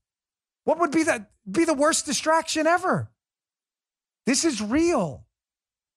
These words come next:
It's real. I'm sorry if you believe otherwise. I, I, again, it's your opinion. I get it. I respect it. I disagree one thousand percent.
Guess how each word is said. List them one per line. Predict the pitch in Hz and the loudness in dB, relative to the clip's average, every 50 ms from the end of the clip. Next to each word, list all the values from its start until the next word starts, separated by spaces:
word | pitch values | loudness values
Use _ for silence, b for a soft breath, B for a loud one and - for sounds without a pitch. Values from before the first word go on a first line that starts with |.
| _ _ _ _ - | _ _ _ _ -2
It's | 233 240 - | -2 0 0
real. | 190 185 269 339 330 247 | 0 0 2 2 2 2
I'm | 220 220 208 | 0 -2 -2
sorry | - - - 277 277 320 339 320 269 233 | -4 -4 -2 2 2 4 2 2 0 0
if | 226 175 - | -2 -4 -4
you | - 226 208 | -6 -6 -4
believe | 180 226 233 262 269 247 247 | -2 -2 0 0 0 2 2
otherwise. | 277 294 320 285 226 190 160 156 170 170 | 0 2 0 0 0 0 0 0 -2 -2
I, | 185 175 | -4 -6
I, | 190 196 - 208 214 202 | -8 -8 -12 -18 -10 -4
again, | 220 214 294 285 226 | -2 0 0 0 0
it's | 196 170 - | -2 -4 -2
your | 233 254 | 0 0
opinion. | 262 - - 226 254 269 302 302 | 0 0 0 -2 -2 -4 -4 -2
I | 277 240 202 | 0 0 0
get | 165 202 233 262 | 2 2 2 2
it. | 262 | 2
I | 247 220 | 2 0
respect | 208 208 - - - 269 - - - | 0 -2 -4 -2 0 0 0 0 0
it. | 220 151 b b b b _ _ _ _ _ - | -4 -4 b b b b _ _ _ _ _ 0
I | 170 202 214 | 0 0 2
disagree | 160 262 262 - 247 254 196 240 254 240 196 143 - - | 0 -2 0 0 0 0 2 2 2 2 0 -2 -4 -6
one | 151 165 190 185 175 160 | -2 0 0 0 0 -2
thousand | - - 226 220 226 233 214 170 220 208 | 0 0 2 4 4 2 2 0 -2 -2
percent. | - 208 190 - - 190 135 98 | -2 -2 -2 0 0 -2 -2 -4